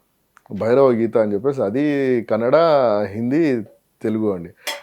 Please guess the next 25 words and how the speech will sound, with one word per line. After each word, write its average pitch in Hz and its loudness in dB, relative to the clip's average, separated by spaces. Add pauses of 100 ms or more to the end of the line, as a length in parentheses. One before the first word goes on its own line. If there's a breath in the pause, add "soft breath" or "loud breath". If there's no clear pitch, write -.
అంటే 131 0
"ఆర్జీవి 135 4
సార్, 139 4
ఆర్జీవి 131 4
సార్" 131 2
అని 131 0
చెప్పేసి 127 -2
ఇదివరకు 131 2
ఆయన 123 0
సినిమాల్లో 123 -2 (100)
చేయలేదు 117 2
నేను 95 -6
ఎప్పుడు, 87 -10
అప్పటి 104 -6
వరకు. 90 -10 (580)
ఫస్ట్ - -2
భైరవ 123 4
గీతలో 123 0
నాకు 117 -2
ఆహ్-, 104 -2
సినిమా 110 -6
అవకాశం 104 -4
వచ్చింది. 98 -8
"ఆర్జీవి 117 -2
గారు 107 -4